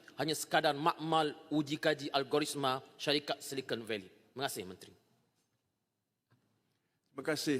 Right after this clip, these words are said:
Speaker 2: eh, Yang Berhormat Pak Simas. Pak Simas, saya minta Pak Simas baca baik-baik. Ya, baca baik-baik,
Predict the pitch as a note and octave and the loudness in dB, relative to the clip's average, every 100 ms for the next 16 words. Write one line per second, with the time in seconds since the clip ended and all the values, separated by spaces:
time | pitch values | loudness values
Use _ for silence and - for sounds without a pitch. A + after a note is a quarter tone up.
0 | G2+ G#2 G2 G2 G2+ A2+ G#2+ G#2+ - F#2 | 0 -2 0 0 -2 -4 -2 -4 -6 -10
1 | F#2+ F#2+ - C3 C3+ E3 A#2+ - - - | -8 -8 -8 -6 -2 0 0 -2 -6 -10
2 | - - _ _ _ _ - D#3+ F#3 F#3 | -20 -20 _ _ _ _ -10 -4 -2 -2
3 | F3 E3 - C3+ C#3+ C3+ C3 A2+ - - | -2 -4 -4 -4 -4 -4 -4 -6 -10 -14
4 | _ - C3 - D3 A2 G#2+ G#2+ G2+ - | _ -10 -8 -4 -4 -2 -6 -6 -8 -8
5 | - - _ _ _ _ _ _ _ _ | -18 -20 _ _ _ _ _ _ _ _
6 | G#2 C3+ B2+ C3 D3+ B2 B2 A2+ A#2+ A#2 | -12 -8 -6 -4 -4 -4 -4 -2 -2 -4